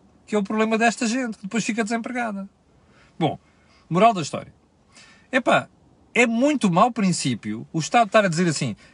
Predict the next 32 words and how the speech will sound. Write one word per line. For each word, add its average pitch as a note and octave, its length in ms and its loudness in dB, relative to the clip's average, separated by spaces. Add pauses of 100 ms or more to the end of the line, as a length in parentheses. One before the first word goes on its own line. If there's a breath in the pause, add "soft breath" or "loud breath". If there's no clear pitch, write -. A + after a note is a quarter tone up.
"Epá, A#3 240 2
subam C#4 300 0
o A#3+ 60 -2
salário A#3 340 2
mínimo." G#3 400 -4 (600 soft breath)
"Epá, - 160 0
mas C4 200 2
eu C#4+ 100 4
dou C#4+ 140 2
oitenta C#4+ 260 0
e B3+ 60 -2
quatro C#4+ 280 2
euros C#4 220 2
a A#3+ 60 -2
cada B3 180 0
um C4+ 100 -4
de A3+ 60 -4
vocês A#3+ 300 0
que - 60 -12
fizer A3 220 2
isso." B3+ 220 -6
O - 60 -20
que - 160 -6
é C4 40 2
isto? A#3+ 640 -2 (1400)
Ou D4+ 140 2
as C4+ 140 2
empresas F3+ 420 -2
conseguem C#4 580 0 (300 soft breath)
ou D4 100 2
não D4+ 160 2
conseguem. A3 680 0